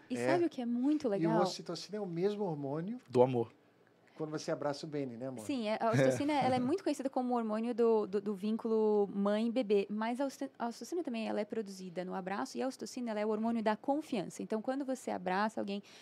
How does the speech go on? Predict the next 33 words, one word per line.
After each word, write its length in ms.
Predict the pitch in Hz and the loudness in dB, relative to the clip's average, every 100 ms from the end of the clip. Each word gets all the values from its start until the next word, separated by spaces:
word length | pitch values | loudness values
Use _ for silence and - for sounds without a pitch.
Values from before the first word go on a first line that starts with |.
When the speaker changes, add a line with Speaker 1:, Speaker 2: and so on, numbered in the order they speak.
| - | -12
Speaker 1:
e 20 | 185 | -4
você 180 | 202 | -4
cria 160 | - 240 | -2 0
o 40 | |
hábito 280 | 196 208 214 | 2 0 -2
de 60 | 226 | -2
abraçar, 380 | 220 220 196 190 - - - | -2 -2 -2 -4 -8 -20 -8
a 120 | 214 | -4
produção 340 | 226 247 311 | 0 0 0
da 60 | 311 | -2
ocitocina, 400 | 262 220 - 240 | -2 -4 -4 -4
ela 160 | 214 202 | -2 -4
cria 320 | - 254 214 - | -4 -4 -4 -2
confiança. 800 | - 277 294 - 214 156 - - - - - - | 4 4 4 -2 -4 -4 -8 -16 -16 -20 -20 -10
E 120 | 208 269 | -2 0
isso 220 | 302 302 | 0 0
é 60 | |
uma 160 | 262 269 | 2 0
premissa 720 | - 269 339 403 254 277 302 | 4 4 4 4 2 2 0
pra 160 | 285 254 | 0 0
você, 500 | 254 - 233 220 269 _ - | -2 -2 0 0 -2 _ -4
pra, 160 | 233 - | -2 -2
de 140 | 220 | -2
relacionamentos, 720 | 233 240 - 233 214 165 - | -2 -2 -2 -4 -4 -6 -10
né? 180 | 190 240 - - - - - - - - | -8 -8 -10 -20 -20 -20 -20 -20 -14 2
E 120 | 285 | 4
agora, 240 | 294 311 | 6 4
o 20 | |
mais 320 | 285 285 330 311 | 4 2 2 0
interessante, 560 | 294 240 240 208 196 | 0 -2 -2 -4 -6
tem 160 | - 269 | -4 -2
um, 160 | 277 240 | -2 -2
um, 220 | 220 | -4